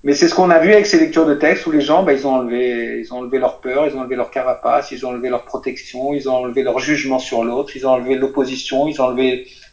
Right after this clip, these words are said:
les notions de conflit, tout ce qu'ils peuvent imaginer de ce qui est en face d'eux, en fait, du monde qui nous entoure.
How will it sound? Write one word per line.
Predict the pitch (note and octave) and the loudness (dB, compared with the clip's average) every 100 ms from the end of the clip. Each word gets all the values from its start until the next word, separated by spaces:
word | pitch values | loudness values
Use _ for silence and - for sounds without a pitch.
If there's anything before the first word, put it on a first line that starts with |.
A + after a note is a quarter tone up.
| - | -6
les | |
notions | C3+ C3+ D3 C3+ | -4 -4 -2 0
de | B2+ | 0
conflit, | D#3 D3 - D#3 E3+ - - _ _ _ - | 0 -2 -2 0 0 -2 -20 _ _ _ -20
tout | - | -20
ce | - | -20
qu'ils | - | 0
peuvent | C#3+ C#3+ | 0 2
imaginer | D3 D#3 D#3 D3 D#3 | 4 6 6 4 4
de | E3 | 2
ce | C3+ | 0
qui | - | 0
est | |
en | C3+ | 0
face | C3 D3 D3+ | 4 4 4
d'eux, | G#3+ | 2
en | G#3+ | 2
fait, | - C3+ | 2 -6
du | C3 | -6
monde | C#3 D3 D3 | -8 -8 -6
qui | C3+ | -10
nous | C3 | -6
entoure. | C#3+ - G#3 - | -6 -4 -6 -6